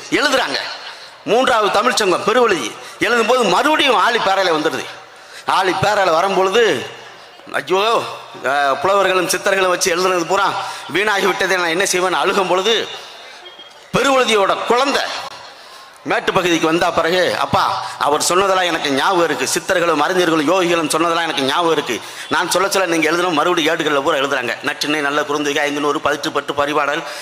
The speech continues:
மேல் கணக்கு, கீழ் கணக்கு எல்லாம் எழுதி, "உனக்கு எப்படிம்மா இது தெரியும்னு?" கேட்காரு. பின்னாடி ஒரு தாத்தா உட்காந்துருந்தாரா, தலையில என்னை கை வச்சிருந்தாரு, எனக்கு ஞாபகம் இருக்கணும்.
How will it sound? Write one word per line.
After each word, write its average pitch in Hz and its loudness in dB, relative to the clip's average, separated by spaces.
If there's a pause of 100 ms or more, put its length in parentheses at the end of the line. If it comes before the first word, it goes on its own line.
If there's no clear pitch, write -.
(200)
மேல் 151 0
கணக்கு, 151 -4
கீழ் 156 0
கணக்கு 147 -2
எல்லாம் 143 0
எழுதி, 156 0 (460)
"உனக்கு 170 0
எப்படிம்மா 202 0
இது 160 0
தெரியும்னு?" 170 0
கேட்காரு. 104 -4
பின்னாடி 185 0
ஒரு 147 0
தாத்தா 170 0
உட்காந்துருந்தாரா, 143 -2
தலையில 160 0
என்னை 131 -2
கை 151 0
வச்சிருந்தாரு, 110 -2
எனக்கு 131 -4
ஞாபகம் 123 0
இருக்கணும். - -10